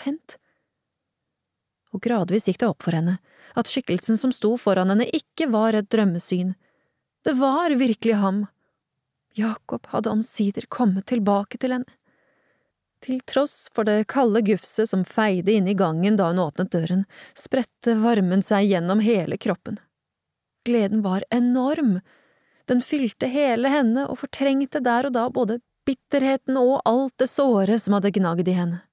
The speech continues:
Det ga hun villig slipp på, og det kjentes vidunderlig.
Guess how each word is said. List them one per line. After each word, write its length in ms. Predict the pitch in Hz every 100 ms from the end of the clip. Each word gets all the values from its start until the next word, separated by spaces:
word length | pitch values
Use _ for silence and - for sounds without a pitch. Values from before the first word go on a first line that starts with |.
| _ _ _ _ _ _ _ _ -
Det 300 | 190 190 214
ga 300 | 196 185 196
hun 300 | 208 214 214
villig 460 | 196 220 214 175 196 226
slipp 240 | 175 190 _
på, 140 | 196 214 - - - - -
og 160 | - 247
det 80 | 226
kjentes 480 | - 226 185 196 196
vidunderlig. 680 | 190 - 185 185 185 -